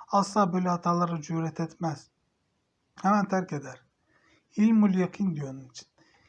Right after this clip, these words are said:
Kesinlikle doğru olan, akli ve nakli delillerin ifade ettiği bilgi, gerçeğe tam uygun olan ve içinde en küçük bir şüphenin bulunmadığı bilgidir.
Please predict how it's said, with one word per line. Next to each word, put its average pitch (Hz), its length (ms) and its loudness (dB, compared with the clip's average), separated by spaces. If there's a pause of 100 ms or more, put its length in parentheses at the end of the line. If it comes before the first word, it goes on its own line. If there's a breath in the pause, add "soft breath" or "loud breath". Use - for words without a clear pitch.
(160 soft breath)
Kesinlikle 190 640 0
doğru 165 240 0
olan, 185 340 -2 (480 loud breath)
akli 190 480 0
ve 170 100 0
nakli 160 400 -2
delillerin 160 460 -4
ifade 160 380 -4
ettiği 160 380 -6
bilgi, 151 500 -6 (840 soft breath)
gerçeğe 170 480 0
tam 220 280 2
uygun 175 280 0
olan 160 340 -2 (540)
ve 156 80 -2
içinde 165 360 -4
en 214 160 0
küçük 202 320 -10
bir 175 80 -2
şüphenin 202 640 -4
bulunmadığı 175 640 0
bilgidir. 156 600 -6